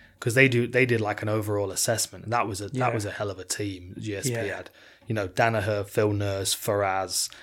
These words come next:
Speaker 1: and then he'd bring in, um, that, that Thai coach. I can't remember what his name was. There, there were, there was a, he had a great group of
Speaker 2: John
Speaker 1: guys.
Speaker 2: Chainberg was his, um,
Speaker 1: Yeah.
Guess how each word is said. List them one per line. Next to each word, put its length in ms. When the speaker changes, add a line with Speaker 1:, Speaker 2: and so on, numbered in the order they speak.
Speaker 1:
and 100
then 80
he'd 120
bring 200
in, 260
um, 540
that, 340
that 180
Thai 240
coach. 300
I 40
can't 140
remember 180
what 60
his 120
name 240
was. 220
There, 180
there 120
were, 220
there 140
was 120
a, 120
he 140
had 140
a 60
great 500
group 400
of 80
Speaker 2:
John 200
Speaker 1:
guys. 80
Speaker 2:
Chainberg 460
was 180
his, 260
um, 640
Speaker 1:
Yeah. 200